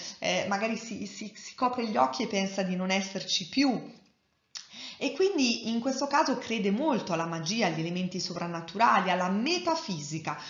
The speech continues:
quello che va oltre la fisica. E quindi, per esempio, il pensiero su Dio, sulla religione. In questo periodo, anche della società,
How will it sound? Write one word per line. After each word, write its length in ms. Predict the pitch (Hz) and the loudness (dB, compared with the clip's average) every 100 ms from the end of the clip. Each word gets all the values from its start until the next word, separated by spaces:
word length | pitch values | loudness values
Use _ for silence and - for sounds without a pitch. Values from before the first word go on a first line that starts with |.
| - | -4
quello 200 | 269 277 | 2 4
che 140 | 254 | 4
va 200 | 220 214 | 2 2
oltre 720 | 302 302 185 - 165 156 - - | 6 6 4 -2 -4 -4 -8 -8
la 120 | 175 | -2
fisica. 680 | 165 - 156 151 147 - - - - - | -2 -2 -8 -8 -8 -10 -12 -16 -20 -14
E 80 | - | -10
quindi, 420 | 185 185 240 170 | -6 -2 0 0
per 160 | 175 | -2
esempio, 500 | 151 151 165 175 220 | -6 -4 -4 0 2
il 120 | 175 147 | 2 0
pensiero 560 | 170 160 - 160 160 | -2 -2 0 0 0
su 260 | 156 - 160 | -2 -6 -2
Dio, 300 | 208 233 165 | 2 4 2
sulla 320 | - 160 165 | 0 -4 -2
religione. 580 | 165 165 170 254 185 170 - - - | -4 -2 0 2 2 0 -6 -12 0
In 300 | 330 370 320 | 2 4 0
questo 540 | - 269 - - 196 | 2 2 2 0 -2
periodo, 840 | - 262 208 160 170 180 294 - - | 2 0 0 0 0 2 2 0 -8
anche 300 | 170 160 170 | -6 -4 -4
della 240 | 156 139 | -2 -2
società, 720 | 147 170 156 269 269 151 208 | -2 2 2 2 0 0 0